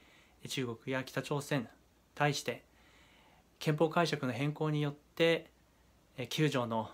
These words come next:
適用除外をし、え、有事への備えを万全にしてまいります。オスプレイの佐賀空港配備、賛成です。尖閣などの離島の防衛、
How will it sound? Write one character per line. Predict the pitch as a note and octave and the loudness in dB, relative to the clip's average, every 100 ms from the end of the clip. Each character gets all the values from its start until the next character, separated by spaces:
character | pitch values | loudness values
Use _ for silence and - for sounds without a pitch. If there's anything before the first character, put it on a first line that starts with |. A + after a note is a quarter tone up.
| - - | -16 -12
適 | - C3+ D#3 | -6 0 2
用 | D#3 | 2
除 | D3+ | 2
外 | D#3 D3+ A#2+ | 2 2 2
を | G#2+ - - _ _ _ _ | 0 -4 -20 _ _ _ _
し、 | - D3 D3+ - _ - - - _ _ - - | -4 -2 -4 -8 _ -20 -20 -20 _ _ -20 -4
え、 | B2+ | 0
有 | C3 C#3 | 4 2
事 | B2+ | 2
へ | B2+ | 0
の | E3 C#3 | 4 4
備 | A#2+ B2 A#2+ | 4 -6 -4
え | B2 | 2
を | D3+ - - | 2 2 -2
万 | B2 | -2
全 | A#2+ A#2+ | -2 -4
に | A#2 | -4
し | - | -2
て | D#3 | 0
ま | C#3+ B2 | 0 0
い | |
り | B2 | 0
ま | |
す。 | A#2+ - - _ _ - - - _ | -2 -4 -20 _ _ -20 -20 -20 _
オ | F#3 | -2
ス | F3+ | 4
プ | |
レ | F#3+ | 6
イ | D#3 | 6
の | |
佐 | D3 | 4
賀 | D3+ | 2
空 | D3+ D#3 | 2 -2
港 | D3+ | 0
配 | C3 C#3 | -2 -4
備、 | B2+ A#2 - | -4 -8 -12
賛 | - C3 | -6 -6
成 | B2+ B2+ | -4 -2
で | A#2+ | -2
す。 | - - _ _ _ _ _ _ _ _ _ _ | -2 -18 _ _ _ _ _ _ _ _ _ _
尖 | - F3+ | 2 4
閣 | F3 D3+ | 4 2
な | D3+ D#3 | 0 2
ど | C#3 | 4
の | B2+ A#2+ A2+ - _ _ _ _ _ _ _ _ _ | 4 4 2 -8 _ _ _ _ _ _ _ _ _
離 | C3 C3+ | -4 0
島 | D#3+ D#3+ | 4 4
の | D#3 D3+ | 4 2
防 | C#3 C3 | 0 0
衛、 | C3 B2 | 0 0